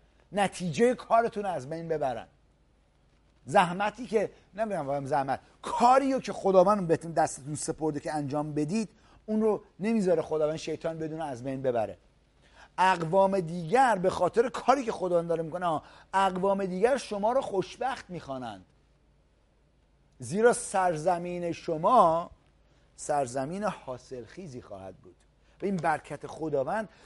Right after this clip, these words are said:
زندگی شما رو حاصلخیز می‌کنه. در هر موقعیتی که باشید، زندگیتون حاصلخیز خواهد بود. دوست دارید اینو تجربه بکنید تو زندگیتون؟ این چیه؟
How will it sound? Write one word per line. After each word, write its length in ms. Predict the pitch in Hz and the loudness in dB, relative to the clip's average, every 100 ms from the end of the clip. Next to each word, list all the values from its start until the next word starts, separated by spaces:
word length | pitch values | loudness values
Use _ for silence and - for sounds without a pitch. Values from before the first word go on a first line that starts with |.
| - | -12
زندگی 760 | 131 143 185 170 160 160 233 269 | 0 6 6 6 -2 -2 -6 -8
شما 320 | - 175 202 | -8 -4 -2
رو 120 | 190 | -2
حاصلخیز 880 | 117 127 - 139 127 110 156 139 131 | -4 -10 -12 -14 -14 -14 -16 -14 -14
می‌کنه. 480 | 123 - 113 104 - _ _ _ _ _ _ | -14 -14 -14 -14 -18 _ _ _ _ _ _
در 180 | 185 190 | 0 0
هر 360 | 180 170 226 254 | 0 -4 -4 -2
موقعیتی 640 | 233 220 190 196 226 - | 4 4 4 0 -2 -2
که 160 | 185 185 | -6 -2
باشید، 460 | 160 - 196 208 - _ - | -2 -2 -8 -8 -10 _ -8
زندگیتون 640 | 143 170 160 160 202 180 | 0 0 0 -6 -8 -8
حاصلخیز 580 | 139 123 123 - 127 - | -8 -8 -10 -10 -12 -12
خواهد 280 | 101 90 | -16 -16
بود. 160 | 87 - _ _ _ _ _ _ _ _ _ _ _ - | -20 -20 _ _ _ _ _ _ _ _ _ _ _ -6
دوست 220 | 190 - | -4 2
دارید 200 | 226 233 | 2 2
اینو 180 | 202 180 | -6 -6
تجربه 440 | - 160 139 160 | -4 -4 -4 -6
بکنید 360 | 156 147 156 147 | -6 -6 -8 -8
تو 100 | 143 | -12
زندگیتون؟ 520 | 147 147 143 139 175 _ _ _ _ _ _ _ _ _ | -12 -12 -16 -16 -18 _ _ _ _ _ _ _ _ _
این 560 | 220 254 220 190 202 214 _ _ _ _ _ _ _ - | -2 0 0 -2 -8 -12 _ _ _ _ _ _ _ -8
چیه؟ 420 | - 226 180 | 2 6 8